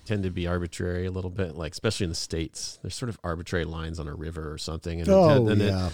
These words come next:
Speaker 2: yeah.
Speaker 1: and it's like, why, why are we divided because of that stupid line? And, you know, con-, and there are different, and I think that the differences should be celebrated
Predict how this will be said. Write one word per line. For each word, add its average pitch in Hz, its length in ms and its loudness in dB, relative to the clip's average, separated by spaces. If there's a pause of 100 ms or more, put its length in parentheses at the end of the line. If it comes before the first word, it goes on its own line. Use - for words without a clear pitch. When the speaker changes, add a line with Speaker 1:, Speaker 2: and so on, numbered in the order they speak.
(140)
Speaker 2:
yeah. 98 160 0
Speaker 1:
and 110 120 6
it's 113 180 2
like, 113 240 2
why, 123 220 2
why 117 260 0
are 127 80 0
we 123 160 0
divided 92 580 -2
because 87 260 -2
of 87 80 -4
that 82 180 -6
stupid - 320 -4
line? 90 520 -2
And, 95 320 -2 (240)
you 110 120 0
know, 95 300 0
con-, 117 320 0
and 107 380 0 (340)
there 135 260 2
are 156 120 4
different, 147 320 -4
and 127 100 0
I 139 80 0
think 180 220 -4
that 101 240 0
the 104 100 0
differences 101 500 -2
should 87 180 -8
be 82 100 -4
celebrated 82 760 -2